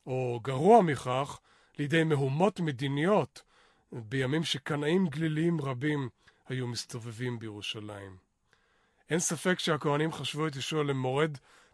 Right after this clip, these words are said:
פוטנציאלי, וצד זה שבאישיותו הטריד אותם יותר מהדברים שאמר על התורה ועל צביעותם של המנהיגים. אם היה מופיע אדם אחר ואומר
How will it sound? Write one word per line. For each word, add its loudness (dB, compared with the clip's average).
פוטנציאלי, 2
וצד 6
זה 2
שבאישיותו -4
הטריד 2
אותם 2
יותר 2
מהדברים 0
שאמר -2
על -2
התורה 2
ועל -2
צביעותם 0
של -6
המנהיגים. -8
אם 8
היה 10
מופיע 2
אדם 2
אחר 0
ואומר 0